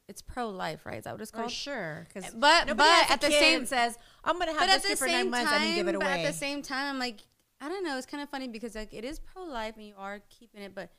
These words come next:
Speaker 1: you're still, like, abandoning them. You're like, "Okay, now go, just go over this way."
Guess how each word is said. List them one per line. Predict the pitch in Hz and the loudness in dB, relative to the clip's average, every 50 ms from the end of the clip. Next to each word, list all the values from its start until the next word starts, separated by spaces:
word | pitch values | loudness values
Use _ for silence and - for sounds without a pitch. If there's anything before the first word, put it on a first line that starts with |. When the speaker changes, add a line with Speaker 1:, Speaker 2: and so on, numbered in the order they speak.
| _ _ _ _ _ | _ _ _ _ _
Speaker 1:
you're | 220 226 | -16 -14
still, | - - - 226 | -12 -10 -10 -10
like, | 226 240 247 233 - _ _ _ _ - | -10 -10 -12 -14 -16 _ _ _ _ -20
abandoning | 196 175 165 151 160 160 170 196 208 190 165 160 160 156 | -20 -20 -16 -10 -8 -6 -6 -6 -6 -8 -10 -10 -10 -10
them. | 160 160 160 170 | -10 -10 -10 -10
You're | 165 165 | -12 -12
like, | - - | -12 -12
"Okay, | 233 247 | -12 -10
now | 226 214 208 | -10 -10 -10
go, | 190 | -10
just | 202 196 - - | -12 -14 -16 -16
go | - 185 | -14 -14
over | 185 170 170 | -14 -14 -14
this | 170 160 - - | -16 -18 -18 -18
way." | - 190 | -20 -20